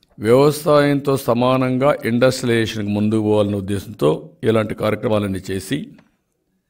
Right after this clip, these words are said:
సమస్యల్ని అధిగమించి, సవాళ్ళని అధిగమించి, ఎప్పటికప్పుడు పోవడానికి రెండు వేల ఇరవై తొమ్మిది విజన్ డాక్యుమెంట్ తయారు చేశాం. రెండు వేల ఇరవై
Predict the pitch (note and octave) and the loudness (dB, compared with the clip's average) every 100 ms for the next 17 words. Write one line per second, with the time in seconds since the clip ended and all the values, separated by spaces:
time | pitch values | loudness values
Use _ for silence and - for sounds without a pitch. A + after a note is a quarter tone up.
0 | _ _ _ _ _ _ - B2+ C3 D#3 | _ _ _ _ _ _ -4 0 2 2
1 | D3+ - D#3 D3+ D3 D3 - - A2+ C3 | 0 0 0 2 -2 -4 -10 -4 2 4
2 | C3+ A#2 G2 - - - - _ _ _ | 6 4 0 -8 -16 -20 -20 _ _ _
3 | _ _ - A#2+ B2 C#3 D3 D3 C#3+ - | _ _ -4 2 4 6 6 4 0 0
4 | A#2 B2+ A#2 G2+ - - - _ _ _ | -2 0 -2 -4 -12 -16 -18 _ _ _
5 | _ _ _ _ _ - A#2 A#2+ D3 D3 | _ _ _ _ _ -8 -4 -2 -2 0
6 | D3+ C3 C#3 C3+ B2+ B2 A#2+ A#2+ C3+ C3+ | 0 0 -2 0 2 4 4 0 0 -2
7 | A#2 B2+ B2+ B2+ B2 B2 B2+ B2 A2 A2+ | 0 0 0 2 4 4 4 2 2 2
8 | A#2+ B2 A#2+ A#2+ A#2 A#2 B2+ C3+ G#2 A2 | 4 2 2 -2 -2 0 2 0 2 2
9 | A2 B2 A2+ G#2+ - C#3 B2 A#2+ C3+ B2 | 4 2 0 -4 -6 -6 -6 -2 0 0
10 | A#2 A2 - F2+ - _ _ _ _ _ | -2 -8 -8 -12 -14 _ _ _ _ _
11 | _ _ _ _ _ _ _ _ _ _ | _ _ _ _ _ _ _ _ _ _
12 | _ _ _ _ - A#2 D3 D#3+ D#3 D#3+ | _ _ _ _ -4 -2 2 2 6 6
13 | D#3 D#3 D3 C#3 C#3 C#3+ | 6 6 4 2 2 2